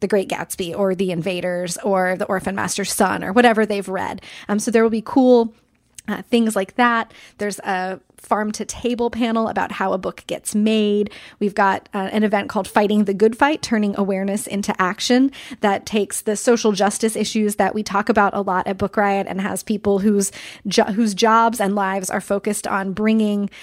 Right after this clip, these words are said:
uh, equity and social justice into publishing and using books, um, and our reading lives to further social justice goals and a whole bunch of other great stuff. There are some fancy cocktail parties in the Strand's Rare Book Room that you definitely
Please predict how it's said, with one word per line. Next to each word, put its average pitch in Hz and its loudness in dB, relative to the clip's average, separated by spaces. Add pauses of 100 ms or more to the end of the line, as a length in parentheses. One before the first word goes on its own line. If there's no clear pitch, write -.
(140)
uh, 190 -2
equity 233 2
and 208 -2
social 196 -4
justice 180 -4
into 226 2
publishing 214 0
and 185 -2
using 214 4
books, 202 -2 (280)
um, 190 -2
and 196 0
our 196 2
reading 196 0
lives 180 0
to 190 0
further 214 4
social 208 -2
justice 180 -2
goals 185 0
and 262 0
a 277 4
whole 330 4
bunch 254 4
of 226 2
other 190 0 (340)
great 233 0
stuff. 202 -2
There 208 0
are 202 -2
some 185 -6
fancy 262 0
cocktail 220 -2
parties 208 -2
in 202 -4
the 196 -6
Strand's 196 -4
Rare 185 0
Book 196 -4
Room 208 2
that 190 -6
you 202 0
definitely 208 2